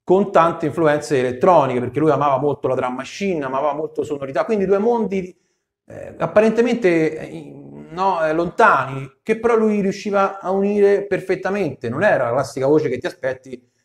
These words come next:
su una drum machine, almeno io. Eppure Mark Lanegan aveva questa grande passione, anche perché poi litigava con tutti i batteristi, forse non andava d'accordo co-, con, con i membri della band, quindi la drum machine era pure,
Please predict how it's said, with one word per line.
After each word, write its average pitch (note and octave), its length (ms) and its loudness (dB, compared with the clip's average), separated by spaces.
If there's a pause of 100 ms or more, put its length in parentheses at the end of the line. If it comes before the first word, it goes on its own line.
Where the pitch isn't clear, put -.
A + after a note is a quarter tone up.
(120)
su - 140 -10
una C3 100 -2
drum C3+ 180 -2
machine, C3 580 -6 (200)
almeno D3 320 -2
io. B2 420 0 (440)
Eppure A3 640 2
Mark E3 220 -4
Lanegan D#3 340 -2
aveva C#3 220 0
questa C3+ 240 -4
grande C3 240 -6
passione, C#3+ 360 -6
anche C3 200 -6
perché D3 240 -2
poi C#3 140 -4
litigava C3 360 -4
con B2+ 140 -6
tutti C#3 180 -20
i A#2+ 60 -8
batteristi, B2+ 500 -6
forse A2+ 300 -12 (380)
non B2 100 -6
andava C#3+ 180 2
d'accordo A#2+ 800 -2 (540)
co-, G#2+ 760 0
con, B2+ 480 -6
con D3 140 -2
i D#3 40 0
membri F3 220 2
della F3 140 4
band, F#3 260 2
quindi D#3 320 0
la C#3+ 120 -2
drum F3 180 0
machine D#3 420 -4
era B2+ 220 0
pure, A#2+ 540 -2